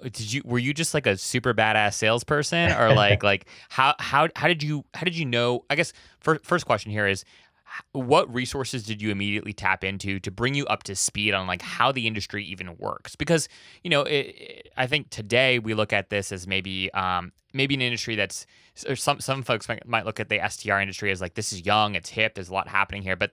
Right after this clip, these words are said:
Speaker 1: the vacation rental industry, like, it is an
Speaker 2: Right.
Speaker 1: old industry, right? It's been, a, it's,
Speaker 2: Mm.
Speaker 1: it's quite antiquated in, in fact, in, in
Speaker 2: Yeah.
Speaker 1: how many of the systems and processes still work, right? So how did you bring yourself up to speed? And then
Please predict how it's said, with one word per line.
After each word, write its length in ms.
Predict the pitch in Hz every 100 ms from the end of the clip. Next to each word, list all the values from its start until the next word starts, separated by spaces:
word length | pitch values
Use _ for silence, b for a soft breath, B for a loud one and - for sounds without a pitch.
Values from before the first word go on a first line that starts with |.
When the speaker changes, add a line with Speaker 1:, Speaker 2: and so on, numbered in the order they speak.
| _
Speaker 1:
the 120 | 120 101 95
vacation 400 | 104 175 269 190
rental 240 | 135 123
industry, 420 | 117 113 117 107 -
like, 140 | 104 104
it 140 | 196
is 140 | 135
an 60 | 92
Speaker 2:
Right. 80 | 107
Speaker 1:
old 240 | 120 110
industry, 500 | 147 277 - - 82 -
right? 180 | 107 -
It's 140 | -
been, 140 | 320
a, 60 | 147
it's, 240 | 151 101 87
Speaker 2:
Mm. 20 | B B B B
Speaker 1:
it's 340 | 143 139 -
quite 300 | - - 170
antiquated 640 | 113 170 269 165 117 95 87
in, 200 | 101 107
in 140 | 110
fact, 300 | 104 98 -
in, 60 | 101
in 220 | 107 104
Speaker 2:
Yeah. 40 |
Speaker 1:
how 240 | 101 101 104
many 520 | 101 101 113 127 127
of 180 | 113 104 - -
the 220 | 113 107
systems 380 | - 139 131 110
and 100 | 98
processes 580 | 110 - 107 110 98 -
still 380 | - - 113 95
work, 300 | 156 240 -
right? 160 | 117
So 200 | - 147 - B B
how 140 | - 170
did 140 | 208
you 80 | 190
bring 220 | 151 156
yourself 340 | 143 - - 131
up 140 | -
to 80 | -
speed? 480 | - 165 160 101 101
And 100 | 110
then 180 | 113